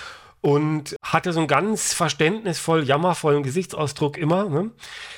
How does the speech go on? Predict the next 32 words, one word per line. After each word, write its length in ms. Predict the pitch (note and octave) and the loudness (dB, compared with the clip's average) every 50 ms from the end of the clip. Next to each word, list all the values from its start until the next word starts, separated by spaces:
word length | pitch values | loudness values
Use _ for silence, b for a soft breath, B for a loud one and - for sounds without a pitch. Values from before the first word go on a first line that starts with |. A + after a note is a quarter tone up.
| B B B B B _ | B B B B B _
Das 260 | D#3+ D3+ C#3+ - - | -2 -2 -2 -2 0
hat 240 | C3+ E3+ E3 - - | 0 0 0 0 -2
schon, 400 | - - - F3 F#3+ G#3+ G3 - | -2 0 0 2 2 0 0 0
glaub 160 | F3 F3 E3+ | 0 0 0
ich, 120 | D#3 - | -2 -2
viele 160 | - F#3+ F3 G3 | -2 0 2 2
Leute 280 | F#3 E3 D#3+ D#3+ D#3 | 2 2 0 -2 -4
aufgeregt, 640 | - - C#3+ B2+ - - D3+ C3 C3 A#2+ A2+ A2 - | -4 -4 -4 -4 -2 0 0 2 2 0 0 -2 0
ne? 260 | C3 C3 D#3 F3+ G3 - | 0 0 0 -2 -2 -2
Aber 140 | C3 C#3 | 0 2
wenn 80 | C#3 D3+ | 4 4
man 160 | D#3 D#3+ D#3 | 4 4 4
jetzt 240 | D3+ D3+ D3+ - - | 2 0 0 0 2
da 160 | D3+ C#3+ C3+ | 2 2 2
so 80 | C3+ C#3+ | 2 0
einen, 120 | C#3+ D3 | -2 0
so 320 | C#3 C#3+ C3+ - - - D#3 | -2 -4 -6 -6 -2 -2 0
einen 80 | C3+ C3+ | 0 0
verkniffenen, 920 | - - B2+ - - - - G3+ G#3 - - G#3 F3+ F3+ E3+ E3+ E3 B B B B B B B B B | -2 -6 -6 -8 -10 -6 -4 -2 -2 0 0 0 2 2 2 2 0 B B B B B B B B B
äh, 160 | - D#3+ D#3+ D3 | -2 0 2 2
hätte, 420 | C3+ D#3+ E3 - F3+ F3 F3 D#3 | 2 0 0 2 2 2 2 2
so 160 | D3 D#3 D3 | 0 0 0
wie 80 | D3 C#3 | 0 2
den 200 | D3 C#3 C3+ A#2 | 2 0 2 2
Wölki 420 | C3 C#3+ F3 A3+ A3+ - G#3 F3+ | 2 2 2 2 0 0 -2 0
und 180 | F#3 E3+ D#3 - | 0 0 -2 0
so, 200 | E3 D#3 E3 E3+ | 0 2 2 2
oder 160 | D#3 D3+ D3+ | 2 2 2
so 120 | B2+ D3 | 2 0
einen 60 | C#3 B2 | 0 2
ganz 260 | C3+ D3 F#3+ F#3+ - | 2 2 0 0 0
scharfen, 560 | - C#3 C#3 E3 F#3 - - F3+ E3+ E3+ | 2 4 4 4 4 2 0 0 0 0